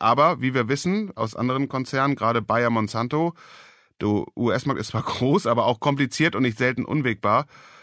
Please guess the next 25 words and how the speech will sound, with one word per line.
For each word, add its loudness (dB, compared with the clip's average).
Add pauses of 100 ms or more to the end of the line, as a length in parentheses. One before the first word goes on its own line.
(200)
Ja, 4
Martin, 2
wie, 2
wie 0
ist 0
es -2
denn? 0
Freuen -2
sich -8
da 4 (340)
die 0 (340)
einstiegigen 0
Multiplikatoren, 0 (280)
die -4
Kundschaft, 2 (420)
dass -2
da 2
Leute 2
aus -4
Germany 2
jetzt -2
die -4
Medienlandschaft -4 (240)
dominieren 2
wollen? -2